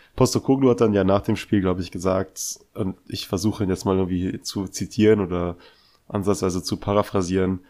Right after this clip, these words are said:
angesprochen auf die Frage, warum er dann so viel rotiert hat, hat er dann sowas gesagt wie, ja, er müsste ja irgendwie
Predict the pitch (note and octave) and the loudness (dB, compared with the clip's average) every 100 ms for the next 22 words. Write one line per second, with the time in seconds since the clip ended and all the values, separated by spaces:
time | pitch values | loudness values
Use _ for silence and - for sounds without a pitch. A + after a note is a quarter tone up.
0 | _ _ _ - A2 A2 - G#2 F2+ F#2+ | _ _ _ 0 2 2 0 0 0 -2
1 | F2 F#2+ - F#2 F#2 F2 E2+ F#2 F#2 F2+ | -2 -6 0 0 0 -2 -2 -2 -2 -4
2 | F#2+ - F2+ F2 G2+ G2 F#2+ - - - | -6 -6 -6 -4 -2 0 -2 -6 -14 -20
3 | - _ _ _ - F#2 F2+ F2+ F2+ F2 | -20 _ _ _ -10 -2 0 0 -2 -4
4 | F2+ F2 - F2+ F2+ - F2+ F2 F2 F2+ | -4 -4 -4 -2 -2 -4 -6 -4 -2 -2
5 | F2+ F#2 G2 - F#2+ F2+ G2+ G2 F2 F2+ | 0 -2 -4 -4 -2 -2 0 -2 -2 -4
6 | F2 | -6